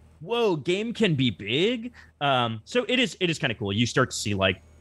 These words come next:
Naughty Dog's evolution through it. Um, but yeah, I recommend, like, again, if, if you're, like, a gaming historian person, there's not, like, a ton of retro stuff on it right now, like,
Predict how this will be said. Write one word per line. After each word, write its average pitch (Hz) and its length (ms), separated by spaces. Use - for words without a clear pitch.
Naughty 95 320
Dog's 92 560
evolution 92 460
through 92 240
it. 92 80
Um, 120 260
but - 140
yeah, 247 220
I 180 80
recommend, 233 420
like, 196 300
again, 175 260
if, - 240
if 139 180
you're, 151 120
like, 165 160
a 156 40
gaming 135 240
historian 120 400
person, 117 340
there's 170 180
not, 196 300
like, 208 180
a 147 120
ton 143 600
of 156 140
retro 165 280
stuff 170 260
on 175 140
it 165 80
right 175 220
now, 185 340
like, 123 240